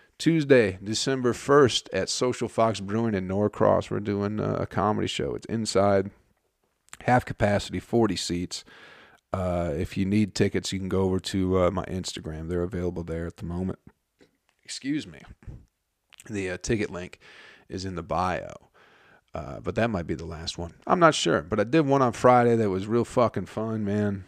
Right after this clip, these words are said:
It is so great. Everything's just kinda dying down around in Atlanta as far as social activities at the moment.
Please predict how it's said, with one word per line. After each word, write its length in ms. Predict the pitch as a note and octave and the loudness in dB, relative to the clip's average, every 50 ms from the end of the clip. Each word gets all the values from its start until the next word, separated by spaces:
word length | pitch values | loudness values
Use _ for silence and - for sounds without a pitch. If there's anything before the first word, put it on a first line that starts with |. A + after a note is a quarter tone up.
| _ - - | _ -18 -12
It 140 | - F#2 G2+ | -8 -6 -6
is 140 | F#2 F2+ - | -4 -4 -2
so 240 | - - A2 A2 G2+ | 0 2 2 2 2
great. 480 | F#2+ - F#2 F#2+ G2 F#2+ F#2+ F#2+ - _ _ - - - - - - - - | 0 -2 0 2 2 2 2 0 -2 _ _ -20 -20 -20 -20 -20 -10 2 8
Everything's 460 | - E3 F3+ E3 - C#3 C3 B2+ G#2+ | 8 8 8 8 6 6 4 4 4
just 160 | A2 G#2+ - - | 0 -2 -4 0
kinda 580 | - G#2+ A2+ A2+ G#2+ G#2 G2 F#2+ F#2 F2 E2+ - - - _ _ _ - F#2+ A2 | 0 2 2 2 2 0 0 0 -2 -4 -6 -10 -14 -20 _ _ _ -12 -8 -2
dying 440 | - F#2+ G2 G#2+ A2 A2 G#2+ G2+ | 0 2 4 4 4 4 4 2
down 420 | F#2 F#2+ F#2 F#2+ G#2+ A#2 A2+ G#2 - | 0 0 0 0 0 0 0 0 0
around 460 | - F#2+ F#2 F2+ F#2 F2+ - F2+ - | -2 -2 -2 -2 -2 -2 -2 0 0
in 100 | F2+ F2+ | 0 0
Atlanta 720 | F2+ - - D2+ E2 F2+ F2+ F2+ F#2 F2+ E2 D#2+ - - - | -2 -4 -4 -6 -6 -6 -4 -4 -4 -4 -4 -6 -8 -12 -12
as 240 | D#2 E2 E2 - - | -12 -12 -12 -12 -12
far 280 | - - F2 E2+ E2+ | -8 -6 -6 -4 -4
as 80 | E2+ - | -6 -6
social 500 | - - D#2+ E2 E2 - - E2+ C#2 D#2 | -6 -6 -6 -6 -6 -6 -8 -8 -8 -8
activities 800 | D#2+ E2 - _ - - F2 F2+ E2+ D#2 C#2+ C#2+ C#2+ C#2+ - | -10 -12 -12 _ -10 -8 -8 -8 -8 -8 -12 -12 -10 -10 -10
at 160 | D2 D2+ - - | -10 -10 -12 -14
the 80 | C#2 | -16
moment. 440 | C#2 D2+ E2 E2+ F2+ F2 D#2 - - | -14 -12 -12 -10 -10 -10 -12 -14 -16